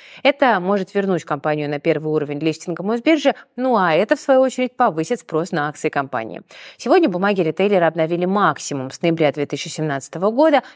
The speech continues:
ну а в течение декабря они около десяти процентов еще прибавили. В I T-секторе сегодня Яндекс доминирует, плюс три процента за день. К вечеру стало известно, что компания завершила регистрацию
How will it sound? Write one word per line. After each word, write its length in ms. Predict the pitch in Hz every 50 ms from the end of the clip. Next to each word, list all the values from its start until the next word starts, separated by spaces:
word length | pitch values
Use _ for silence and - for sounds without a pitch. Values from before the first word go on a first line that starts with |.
| _ -
ну 140 | 208 196 175
а 60 | 160
в 40 | -
течение 220 | - 170 - -
декабря 680 | 160 156 156 143 139 147 - 147 151 170 190 208 240 269
они 400 | 285 277 214 - 139 151 180 196
около 300 | 170 165 165 - 185 165
десяти 280 | 156 147 139 - - 160
процентов 560 | - - 135 - - - 160 165 - - -
еще 220 | - - 151 143 - _ _ _ _ -
прибавили. 440 | 170 165 151 139 131 123 - - _ _ _ _ _ - - - - - - - - _ _
В 100 | - 170
I 140 | 214 247 254
T-секторе 640 | 254 247 233 202 - 175 151 - - 151 143 139 - -
сегодня 360 | - - 208 226 220 202 196 190
Яндекс 380 | 196 220 247 269 254 233 196
доминирует, 520 | 160 170 165 160 151 147 139 131 135 135 -
плюс 180 | 180 175 -
три 180 | - - 196 190
процента 500 | - 160 156 151 - 170 156 147 - 147
за 200 | 143 156 147 147
день. 320 | 156 175 214 277 302 269
К 200 | - - 214 - 214
вечеру 280 | 269 339 - - 240
стало 320 | 196 - - 208 214 214 214
известно, 400 | 185 175 165 151 135 - 147 -
что 160 | - - 170
компания 400 | - 160 160 202 214 226 220 185
завершила 400 | 160 165 156 151 - - 175 160
регистрацию 800 | 151 156 156 156 - - - 139 127 131 - - 214 240 339